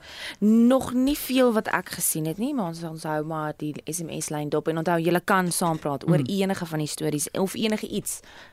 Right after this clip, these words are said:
Speaker 1: wat julle, uh, op die hart het vanoggend. Maar vanoggend se S M S vraag handel oor die brandstofprys en die enorme stygings en hoe dit jou sak gaan raak.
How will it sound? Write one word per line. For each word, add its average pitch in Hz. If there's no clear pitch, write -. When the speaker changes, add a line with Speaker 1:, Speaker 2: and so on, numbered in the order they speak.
Speaker 1:
wat 139
julle, 135
uh, 127
op 123
die 123
hart 110
het -
vanoggend. -
Maar 147
vanoggend 262
se -
S 196
M 202
S 202
vraag 131
handel 147
oor 160
die 156
brandstofprys 165
en 165
die 170
enorme 170
stygings 185
en 170
hoe 139
dit 160
jou 160
sak 165
gaan 175
raak. 165